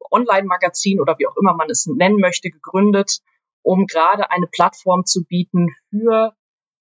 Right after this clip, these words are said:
die Leute, die noch im Theologiestudium sind, auch andere geisteswissenschaftliche Fächer, ähm, die sich mit theologischen, religiösen, kirchlichen Fragen beschäftigen und eben schauen wollen,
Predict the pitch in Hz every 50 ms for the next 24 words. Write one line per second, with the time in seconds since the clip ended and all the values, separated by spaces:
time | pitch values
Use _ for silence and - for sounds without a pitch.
0 | _ - - 190 196 196 190 196 196 - - _ _ _ _ _ _ _ - 180
1 | 180 190 202 208 208 - 202 202 190 - 185 190 185 190 - - 175 185 175 -
2 | - - 180 220 233 233 - - 202 190 185 180 - - 226 226 - - - 208
3 | 208 202 196 190 190 208 196 196 - 170 - - 190 240 247 220 220 214 202 202
4 | - 196 202 196 - - - - 190 180 - 190 180 190 180 - - 185 - 180
5 | - - 190 190 - 196 185 185 190 185 - _ _ _ _ _ _ _ _ -
6 | 180 180 175 175 180 180 175 170 - - 190 185 175 - 185 180 - - 185 -
7 | - 196 185 180 190 190 202 202 208 - - 185 175 - 180 180 190 - - 202
8 | 208 220 214 196 185 180 - - 247 254 254 - 214 208 202 185 - - - 160
9 | 175 196 220 214 202 185 185 - - 190 190 185 - - 202 202 196 190 196 196
10 | 190 - _ _ _ _ _ _ _ _ _ _ - 240 247 254 247 - - 233
11 | 214 208 208 202 - 180 165 185 202 214 220 196 180 180 185 185 185 190 190 196